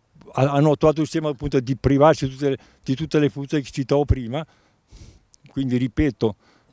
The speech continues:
è venuto a mancare il con-, il capostazione, è venuto a mancare la biglietteria, sono venuti a mancare le,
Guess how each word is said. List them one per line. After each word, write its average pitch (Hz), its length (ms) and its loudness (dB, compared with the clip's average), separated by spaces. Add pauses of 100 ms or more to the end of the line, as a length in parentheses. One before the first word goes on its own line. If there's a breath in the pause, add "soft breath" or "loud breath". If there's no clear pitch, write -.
(380 soft breath)
è 117 120 0
venuto 147 260 4
a - 20 6
mancare 143 840 4 (260 soft breath)
il 131 300 4
con-, 151 220 0 (220)
il 127 380 -2
capostazione, 147 880 2
è - 20 2
venuto 127 240 0
a - 20 2
mancare 139 480 2
la 131 220 4 (120)
biglietteria, 143 880 2 (260 soft breath)
sono 143 180 -8
venuti 151 180 -4
a 143 60 0
mancare 143 400 0
le, 131 120 -2